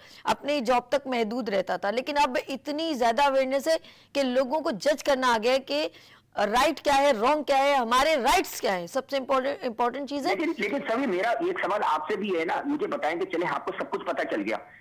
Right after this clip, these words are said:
Speaker 2: ठीक है, अब आपके पास जो selection, जो आपके पास लॉइस choice है ना, वही लोग हैं, उसके पास कोई चॉ-, choice नहीं। एक आम आदमी तो आप, आप जाके इंतखाब लड़ सकती है, नहीं लड़
Speaker 1: तो मैं, मैं, मैं यही वहीं आ रही थी, सुने,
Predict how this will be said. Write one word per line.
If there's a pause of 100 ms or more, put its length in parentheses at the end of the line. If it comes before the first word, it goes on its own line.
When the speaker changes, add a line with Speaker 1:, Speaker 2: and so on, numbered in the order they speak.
Speaker 2:
ठीक
है,
अब
आपके
पास
जो
selection,
जो
आपके
पास (100)
लॉइस
choice
है
ना,
वही
लोग
हैं,
उसके
पास
कोई
चॉ-,
choice
नहीं।
एक
आम
आदमी
तो
आप,
आप
जाके
इंतखाब
लड़
सकती
है,
नहीं
लड़
Speaker 1:
तो
मैं,
मैं,
मैं
यही
वहीं
आ
रही
थी,
सुने,